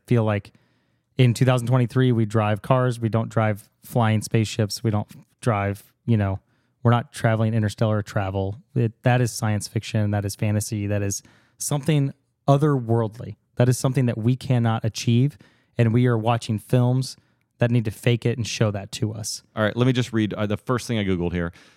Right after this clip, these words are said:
Speaker 2: Science fiction usually has a scientific premise at its core. For example, Jurassic Park, a novel by Michael Crichton, explores cloning.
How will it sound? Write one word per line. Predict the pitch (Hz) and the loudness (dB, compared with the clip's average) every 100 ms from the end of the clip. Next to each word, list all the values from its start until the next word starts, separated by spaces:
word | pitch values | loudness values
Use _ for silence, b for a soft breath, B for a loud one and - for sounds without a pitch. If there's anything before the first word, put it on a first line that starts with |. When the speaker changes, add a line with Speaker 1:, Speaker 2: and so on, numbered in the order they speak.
| _ | _
Speaker 2:
Science | 175 180 - | 0 2 0
fiction | 135 - 101 | -4 0 0
usually | 98 143 131 110 101 | 2 0 2 0 0
has | 113 92 | -2 -4
a | |
scientific | - 139 151 123 123 | -6 -4 -4 -4 -6
premise | - 120 95 95 | -4 -2 -2 -4
at | 90 | -6
its | - | -8
core. | - 87 82 | -6 -6 -8
For | - 127 | -4 -2
example, | 117 131 127 87 | 0 -2 0 -4
Jurassic | - 107 117 120 | 0 0 0 -2
Park, | - 143 - - | -4 -4 -4 -4
a | 98 | 0
novel | 98 98 | 0 0
by | 104 104 | -2 -2
Michael | 107 107 110 | -2 -4 -4
Crichton, | 131 104 90 | -4 -4 -6
explores | - - 92 90 | -8 -6 -4 -4
cloning. | - - 113 85 | -8 -2 -2 -2